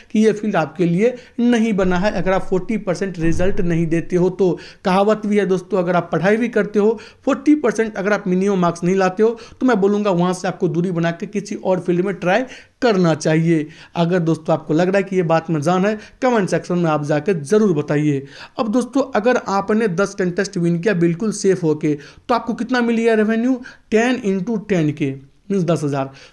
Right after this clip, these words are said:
तो आपके पास आ गए लाख रुपया, ठीक है। अब आपने कितने लगाए थे? आपने लगाए थे सतासी हज़ार के आसपास, आया लाख रुपया। तो मोटा मोटी आप ये मान के चलो कि आप अगर बिल्कुल सेफ खेल गए तो आपको दिन का तेरह हज़ार प्रॉफिट आ गया।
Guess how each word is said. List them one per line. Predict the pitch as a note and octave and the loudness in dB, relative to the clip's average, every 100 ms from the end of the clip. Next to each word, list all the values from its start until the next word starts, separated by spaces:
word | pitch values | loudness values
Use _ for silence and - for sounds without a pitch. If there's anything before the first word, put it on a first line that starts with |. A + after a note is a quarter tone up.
| - | -4
तो | A3+ | -4
आपके | A3+ B3 | 0 -2
पास | A#3+ A3+ | 0 -2
आ | G#3 F#3+ | -2 0
गए | A3 A3+ | 0 -2
लाख | E3 D#3 D3+ | -2 -2 -2
रुपया, | C3+ D3 C#3 C3 | -6 -6 -6 -6
ठीक | G#3+ A3 | -4 0
है। | D4 D4+ - - - | -2 -4 -14 -20 -4
अब | B3 | 0
आपने | B3 A#3+ B3+ | 0 2 0
कितने | B3+ G#3+ B3 | 0 0 2
लगाए | A3+ A3 A3+ A3+ | 4 4 4 2
थे? | C#4 D4+ D4+ _ _ - | 0 -4 -6 _ _ -6
आपने | F#3+ A3+ A3+ | -2 2 4
लगाए | G3+ G3 G#3+ | 4 2 0
थे | A3+ | -2
सतासी | F#3+ F3+ E3 G3 | -2 -2 0 2
हज़ार | D#3+ D#3+ D3+ | 2 2 0
के | D3+ | -4
आसपास, | D3 - C#3+ C#3+ - - - | -6 -6 -6 -6 -10 -20 -4
आया | G3+ G#3+ A3+ | 2 4 2
लाख | F3+ E3 E3 | 2 0 0
रुपया। | D3 D#3+ D#3 - - - | -2 -2 -4 -8 -8 0
तो | |
मोटा | A#3+ B3 B3+ | 2 2 2
मोटी | A#3 A#3 A#3+ | 0 0 0
आप | A3 | 0
ये | A3+ | 0
मान | G#3+ G#3 | 2 2
के | G#3 | 0
चलो | G#3+ A3 A3 | 0 0 -2
कि | G#3+ - | -6 -6
आप | G#3+ A3+ - | -4 -2 0
अगर | G#3 A3 | 2 2
बिल्कुल | F3+ G3 F#3 A#3+ | 0 -2 -4 -6
सेफ | - A3 A3 | 0 0 0
खेल | - G3+ | 0 -2
गए | F#3 A#3 | 0 -4
तो | - | -2
आपको | E3+ E3+ G#3+ | -4 -2 -2
दिन | F3 F#3 | -2 -2
का | F3+ G#3+ | -2 -2
तेरह | G3+ F#3+ G3+ | 0 0 2
हज़ार | E3+ G3+ | 0 -2
प्रॉफिट | G3+ F3 D#3+ A#3+ B3 - | -2 -2 -2 -4 -6 -6
आ | E3 D3 | -2 0
गया। | C#3+ D3+ C#3+ | 2 2 0